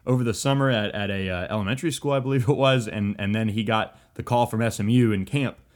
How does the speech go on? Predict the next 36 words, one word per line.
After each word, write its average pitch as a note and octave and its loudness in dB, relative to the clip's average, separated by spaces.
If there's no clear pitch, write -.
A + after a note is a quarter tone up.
and, G2 -6
and, G2+ -4
s-, - -12
and G2 -6
said, G2+ -2
"Hey, A2+ 0
uh, G#2 -2
we G#2+ 2
need A2+ 2
somebody. F#2+ -2
Uh, F2+ -6
we've G2 -6
got A2+ 2
a A#2 0
spot. - -4
Do G2 -4
you G2+ 2
wanna G2 0
come G2+ 0
give G2+ 0
it G#2 0
a G#2+ 0
shot?" - -4
And A2+ 2
he C3+ 4
ends F3+ 2
up F3+ 0
leading B2 2
the A2+ 2
team G#2+ 0
with F#2 -2
ninety-eight A#2+ 2
tackles, G2 0
sixty-nine A#2 -2
of F#2+ -4
which G2+ -4